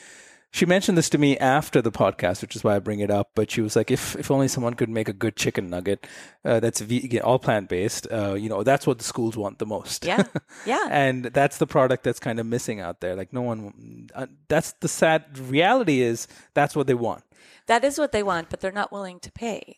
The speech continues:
Speaker 2: is the
Speaker 1: Right.
Speaker 2: problem. You
Speaker 1: Yeah.
Speaker 2: know, they, they get so many subsidies
Speaker 1: Mm-hmm.
Speaker 2: from
Speaker 1: That it
Speaker 2: meat
Speaker 1: becomes too
Speaker 2: companies.
Speaker 1: expensive to make this food.
Speaker 2: Exactly. And
Speaker 1: Yeah.
Speaker 2: it becomes too expensive to feed the kids good food.
Speaker 1: Yeah.
Speaker 2: And that's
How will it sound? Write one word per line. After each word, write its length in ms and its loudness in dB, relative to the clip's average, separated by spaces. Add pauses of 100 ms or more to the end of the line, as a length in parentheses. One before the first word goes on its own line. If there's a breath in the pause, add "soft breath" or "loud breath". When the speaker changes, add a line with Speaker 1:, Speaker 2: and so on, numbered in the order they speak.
Speaker 2:
is 140 -10
the 80 -4
Speaker 1:
Right. 100 0
Speaker 2:
problem. 500 -2
You 120 0
Speaker 1:
Yeah. 40 2
Speaker 2:
know, 120 4
they, 400 2
they 140 -2
get 260 -2
so 160 -4
many 220 -8
subsidies 800 -6
Speaker 1:
Mm-hmm. 80 -12
Speaker 2:
from 380 -4 (680)
Speaker 1:
That 120 6
it 40 6
Speaker 2:
meat 80 2
Speaker 1:
becomes 300 4
too 60 -2
Speaker 2:
companies. 180 4
Speaker 1:
expensive 400 2
to 80 2
make 260 2
this 240 -4
food. 380 -10
Speaker 2:
Exactly. 460 -4
And 200 2
Speaker 1:
Yeah. 40 6
Speaker 2:
it 40 0
becomes 320 -2
too 100 -2
expensive 440 -2
to 80 -4
feed 240 -8
the 80 -2
kids 300 -6
good 180 -4
food. 400 -6
Speaker 1:
Yeah. 400 -4 (120)
Speaker 2:
And 220 2
that's 340 0